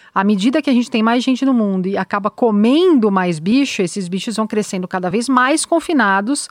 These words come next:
l-, completamente fora do, do, do que é o natural pra eles e alimentados com ração. Essa ração, você imagina, pra alimentar setenta e cinco bilhões de vacas, galinhas, porcos, ovelhas, cabras, et cetera, et cetera e tal,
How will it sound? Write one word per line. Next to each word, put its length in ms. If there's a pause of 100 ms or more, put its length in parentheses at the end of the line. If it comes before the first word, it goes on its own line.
(120)
l-, 340
completamente 680
fora 520
do, 360
do, 420
do 140
que 120
é 60
o 60
natural 500
pra 240
eles 320
e 60
alimentados 520
com 120
ração. 440 (600)
Essa 220
ração, 500
você 120
imagina, 400
pra 120
alimentar 380
setenta 480
e 80
cinco 340
bilhões 800
de 220 (280)
vacas, 540
galinhas, 800
porcos, 640
ovelhas, 800
cabras, 680
et 160
cetera, 240
et 80
cetera 260
e 40
tal, 400